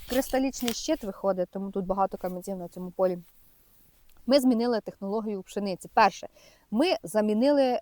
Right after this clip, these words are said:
азот, який ми вносимо, і замінили спосіб його внесення. І я думаю, що нам це дуже сильно допомогло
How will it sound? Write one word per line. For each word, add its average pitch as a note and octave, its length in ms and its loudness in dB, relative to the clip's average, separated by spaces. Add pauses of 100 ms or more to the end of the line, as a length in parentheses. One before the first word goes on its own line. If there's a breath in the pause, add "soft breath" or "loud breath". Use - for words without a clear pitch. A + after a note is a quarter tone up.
азот, G#3 400 4
який A#3 340 0
ми G3+ 100 -4
вносимо, A3+ 680 -2
і B3+ 140 2
замінили A3 680 0 (200)
спосіб - 440 0
його G3+ 240 0
внесення. F#3+ 640 -2 (560 soft breath)
І D4 460 4
я B3+ 320 8
думаю, A#3 320 2
що G3+ 300 0
нам C#4 420 2
це C4 360 6 (1200 soft breath)
дуже A3+ 260 0
сильно C4 520 2
допомогло A3+ 680 2